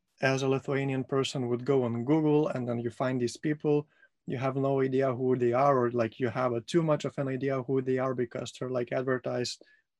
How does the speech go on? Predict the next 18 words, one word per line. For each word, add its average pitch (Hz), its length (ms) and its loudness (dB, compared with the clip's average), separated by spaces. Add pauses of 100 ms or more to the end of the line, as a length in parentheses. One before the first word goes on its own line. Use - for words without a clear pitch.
(140)
in 135 160 2
media, 135 440 2
and, 117 280 0 (120)
you 131 80 -2
know, 120 220 -2 (500)
then 139 200 2
you 135 120 0
contact 156 580 -2
them 156 280 -2 (260)
and 139 160 2
you 135 80 2
have 139 260 2
to 143 100 0
wait 135 240 2
for 127 160 -2
a 117 160 -2
few 139 120 0
months. 120 480 -2